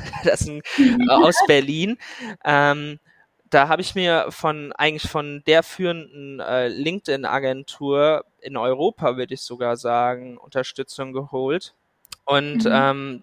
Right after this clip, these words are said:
Speaker 1: das war wirklich dann mal strategische Positionierung von mir. Das hatte noch mal Impact auf die Firma,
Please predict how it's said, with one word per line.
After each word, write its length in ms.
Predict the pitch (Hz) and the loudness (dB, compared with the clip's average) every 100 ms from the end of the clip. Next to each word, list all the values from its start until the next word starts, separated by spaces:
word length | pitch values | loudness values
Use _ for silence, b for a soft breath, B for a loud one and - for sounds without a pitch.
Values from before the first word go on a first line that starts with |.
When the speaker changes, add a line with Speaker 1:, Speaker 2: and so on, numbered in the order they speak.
| _ - | _ -2
Speaker 1:
das 240 | 135 - | -2 4
war 140 | 165 | 4
wirklich 320 | 165 175 151 - | 4 0 -2 2
dann 180 | 143 | 2
mal 100 | 139 | 0
strategische 600 | 135 - 143 180 170 156 151 | -2 2 2 2 -2 -4 -6
Positionierung 800 | 156 147 143 147 143 143 139 139 | -8 -8 -8 -8 -4 -2 -2 -2
von 260 | 147 143 | 0 0
mir. 240 | 156 170 143 | 0 2 2
Das 200 | 127 156 | 2 2
hatte 180 | - | 0
noch 180 | 147 139 | -2 -2
mal 100 | - | -4
Impact 380 | - - 165 - | -4 -4 -4 0
auf 180 | 143 - | -2 -2
die 100 | 151 | -8
Firma, 500 | - 180 170 156 | -2 2 4 4